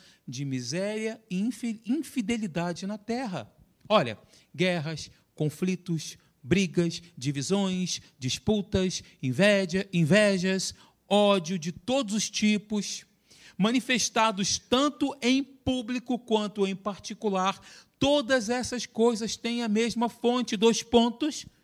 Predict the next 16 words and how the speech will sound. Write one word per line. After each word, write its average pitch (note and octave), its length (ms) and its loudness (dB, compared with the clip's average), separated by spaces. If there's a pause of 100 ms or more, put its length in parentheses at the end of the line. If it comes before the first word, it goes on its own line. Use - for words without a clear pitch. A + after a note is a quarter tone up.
(320)
cobiça. C#3+ 600 -4 (2500)
E A#3+ 120 10
aí, D4 420 8 (300)
nesse D4 320 6
texto C#4+ 480 2
que - 80 -4
eu B3+ 60 0
vou B3 100 4
ler B3 140 6
com A#3+ 180 4
você A3+ 320 4
agora, A3 500 4 (500)
Jesus B3 520 0
ensina C#4+ 580 0 (300)
três C#4+ 460 4
grandes B3+ 880 2